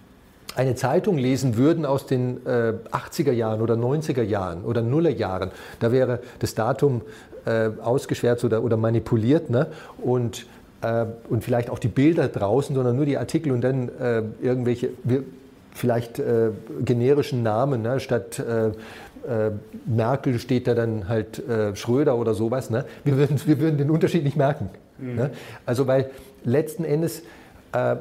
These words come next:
Speaker 1: wir haben eigentlich tagtäglich more of the same. Und, äh, die, es gibt manchmal die, die, die Frage, ja,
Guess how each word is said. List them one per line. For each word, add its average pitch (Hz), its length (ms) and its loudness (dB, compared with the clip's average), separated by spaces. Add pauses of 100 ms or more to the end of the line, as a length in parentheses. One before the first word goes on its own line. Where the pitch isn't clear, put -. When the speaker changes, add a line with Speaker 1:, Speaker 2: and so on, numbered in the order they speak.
(120)
Speaker 1:
wir 120 160 0
haben 139 300 -2 (100)
eigentlich 131 320 -2
tagtäglich 135 500 -2
more 123 300 0
of 117 180 -4
the 113 60 -2
same. 104 380 0 (440)
Und, 117 320 -2 (500)
äh, 113 220 -2 (640)
die, 117 280 2 (600)
es - 120 -12
gibt 160 160 -2
manchmal 143 320 2
die, 123 240 2
die, 113 220 -2
die 107 120 -4
Frage, 117 420 -2
ja, 117 220 0